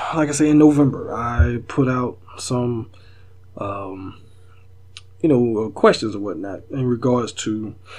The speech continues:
<clears throat> in regards to, you know, Tarantino's three films that I be doing, and I asked for some feedback, you know, where you could, um, either,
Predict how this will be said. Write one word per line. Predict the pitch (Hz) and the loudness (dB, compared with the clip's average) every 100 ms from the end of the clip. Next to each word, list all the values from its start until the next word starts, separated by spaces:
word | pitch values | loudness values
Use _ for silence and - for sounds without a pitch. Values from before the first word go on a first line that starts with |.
| - | -20
<clears throat> | - - - | -20 -4 2
in | 220 180 - - - - - - - - | 4 4 2 -6 -20 -20 -20 -20 -20 -8
regards | 127 113 120 117 110 | -4 -2 -2 -2 -6
to, | - 117 113 107 104 - - - - - - - | -6 -6 -4 -6 -8 -14 -20 -20 -20 -20 -20 -14
you | - | -8
know, | 113 104 104 - - | -8 -8 -12 -14 -10
Tarantino's | 123 107 - 113 107 104 | -6 -6 -6 -8 -8 -10
three | 113 107 | -8 -4
films | - 202 160 | 4 4 4
that | 135 | 4
I | 127 | 2
be | 123 | 2
doing, | 120 123 123 113 110 - - - - | -2 -2 -2 -4 -8 -14 -20 -20 -8
and | - 143 139 135 135 127 | 0 4 6 6 4 2
I | - 117 117 113 | -2 -6 -6 -8
asked | - 113 113 | -8 -8 -10
for | - 120 | -6 -6
some | 117 110 | -6 2
feedback, | 247 247 151 107 - - - - - - | 8 8 6 -4 -8 -12 -20 -20 -20 -12
you | 156 | -4
know, | 123 110 | -2 -2
where | 110 110 110 | -4 -4 -6
you | 104 113 117 | -6 -8 -8
could, | - 113 110 - - - - - | -6 -4 -4 -10 -20 -20 -20 -14
um, | - 104 104 101 - | -8 -8 -8 -10 -6
either, | 113 113 110 107 101 92 | -4 -4 -6 -8 -8 -12